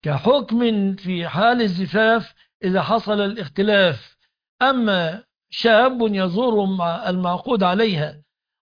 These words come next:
ويقبل ويداعب ويمس بعض بدنها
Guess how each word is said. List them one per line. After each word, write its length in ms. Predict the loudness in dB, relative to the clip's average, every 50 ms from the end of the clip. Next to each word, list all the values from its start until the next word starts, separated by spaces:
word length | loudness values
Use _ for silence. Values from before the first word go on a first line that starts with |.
| _ 0
ويقبل 720 | 0 2 2 2 0 0 0 0 0 0 0 0 0 2
ويداعب 840 | 2 2 2 2 0 2 2 4 4 4 4 4 2 0 0 0 0
ويمس 1300 | 0 2 2 2 0 0 -2 -4 -6 -10 _ _ _ _ _ _ _ -2 0 2 2 2 0 -2 -2 -4
بعض 340 | -2 2 2 2 2 2 0
بدنها 840 | 0 0 0 0 0 0 -2 -2 -2 -2 -2 0 0 -2 -2 -4 -8